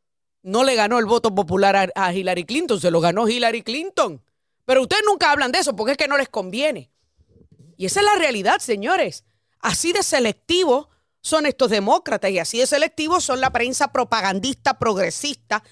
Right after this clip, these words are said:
hegemónica, como le dice mi amigo Freddy Silva, de este país. Que ellos eliminan y dejan fuera los datos que no les conviene y únicamente impulsan los datos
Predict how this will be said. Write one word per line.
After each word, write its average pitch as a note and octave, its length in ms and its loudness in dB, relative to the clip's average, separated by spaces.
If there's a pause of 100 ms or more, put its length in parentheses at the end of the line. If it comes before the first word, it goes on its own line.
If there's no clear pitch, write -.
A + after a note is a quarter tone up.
(300)
hegemónica, A#3+ 840 0
como G3 260 -2
le G3 80 -2
dice A3+ 220 0
mi A3+ 80 -2
amigo A3+ 380 -2 (220)
Freddy A#3+ 340 0
Silva, A3+ 540 -4 (340)
de G3+ 220 0
este G#3 200 -2
país. D#3 600 -6 (640)
Que C4 340 0
ellos D4+ 480 -2 (420)
eliminan C4+ 760 -2
y C4+ 80 -2
dejan C#4 260 0
fuera G#3+ 380 0
los G3 140 -4
datos F#3 440 -2
que G3 140 -2
no E3+ 100 2
les F#3 140 0
conviene G#3+ 640 0 (340)
y A#3 140 -4
únicamente C4 800 0
impulsan G#3+ 640 -2
los E3 100 -2
datos F#3 460 -2